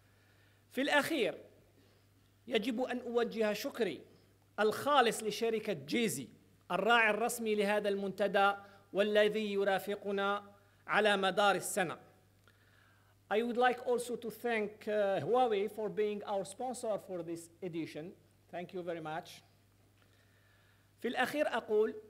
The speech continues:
إن الحق يحتاج إلى رجلين. إن الحق يحتاج إلى رجلين. رجل ينطق به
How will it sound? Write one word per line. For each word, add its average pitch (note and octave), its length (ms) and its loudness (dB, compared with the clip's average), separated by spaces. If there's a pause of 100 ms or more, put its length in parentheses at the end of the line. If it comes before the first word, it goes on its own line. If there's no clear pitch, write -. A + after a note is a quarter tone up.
(1000)
إن B3+ 140 0
الحق - 580 -4 (360)
يحتاج A3+ 760 -2 (340)
إلى G#3 220 2
رجلين. E3+ 580 -2 (1400)
إن F#3+ 140 -2
الحق G#3 800 -2
يحتاج G3 480 -4
إلى F3 280 -4
رجلين. D3 600 -6 (1200)
رجل C4 500 4
ينطق C4 420 -2
به B3 320 2